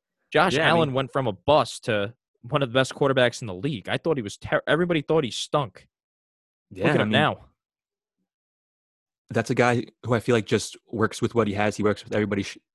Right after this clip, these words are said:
Speaker 2: strong suits, digs like they use him way better than the Vikings did. It's just the offense really took a step.
Speaker 1: He would excite me.
Speaker 2: Yeah, he definitely would excite me.
Speaker 1: Absolutely would excite me. He moved up on my,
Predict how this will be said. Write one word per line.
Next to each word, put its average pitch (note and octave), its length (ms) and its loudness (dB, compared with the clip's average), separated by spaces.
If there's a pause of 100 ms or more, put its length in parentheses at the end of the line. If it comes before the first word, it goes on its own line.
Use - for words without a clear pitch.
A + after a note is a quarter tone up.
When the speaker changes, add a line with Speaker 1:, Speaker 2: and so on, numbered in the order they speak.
(140)
Speaker 2:
strong G#2+ 340 -2
suits, - 420 -2 (180)
digs G2+ 340 0
like G2+ 360 -4 (400)
they G2+ 100 -2
use G2 260 0
him G2+ 340 -2 (460)
way G2 160 0
better G2+ 180 0
than G2+ 120 -2
the F#2+ 60 -2
Vikings G2 380 -4
did. G2+ 280 -2
It's G2 160 -4
just - 340 -2 (500)
the G#2+ 140 0
offense G#2+ 460 -2 (320)
really G#2+ 220 2
took - 160 -2
a G#2 40 -8
step. G2+ 320 0 (1500)
Speaker 1:
He C#3 180 2
would C#3+ 120 4
excite - 340 2
me. G2+ 140 -6 (880)
Speaker 2:
Yeah, G2 160 0
he G2+ 80 0
definitely G2 360 -2
would F#2 60 -4
excite F#2 240 -6
me. F2+ 220 -10
Speaker 1:
Absolutely B2 760 -4
would A2 240 -2
excite A2+ 400 -2
me. B2 240 -4 (600)
He C3 140 -6
moved B2+ 300 0
up B2+ 200 4
on A#2 140 0
my, G#2+ 220 0